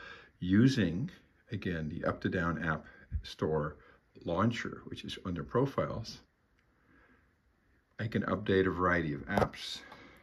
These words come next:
I can download different versions. I can see what they are, but I can also do some other things. And so, for example, say I installed it and suddenly it stops working.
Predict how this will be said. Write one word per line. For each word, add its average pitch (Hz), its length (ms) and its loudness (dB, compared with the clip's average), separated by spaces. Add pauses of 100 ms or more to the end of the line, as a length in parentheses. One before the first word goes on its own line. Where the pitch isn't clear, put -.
(160)
I 95 60 -6
can 80 180 -6
download 80 300 0
different 82 280 -4
versions. 117 560 0 (480)
I 104 80 2
can 101 120 -6
see - 200 0
what 87 180 0
they 85 160 -4
are, 73 480 2 (440)
but 117 100 0
I 113 100 8
can 123 300 2
also 117 280 4
do 98 180 0
some 92 240 -2
other 87 200 4
things. - 340 -8
And 107 100 -8
so, - 60 -16
for 95 100 -2
example, 95 420 -2
say 117 340 4
I 101 80 8
installed 90 480 2
it 80 80 2
and 76 140 -2
suddenly 82 300 -2
it 73 80 -6
stops - 380 -6
working. 127 440 -2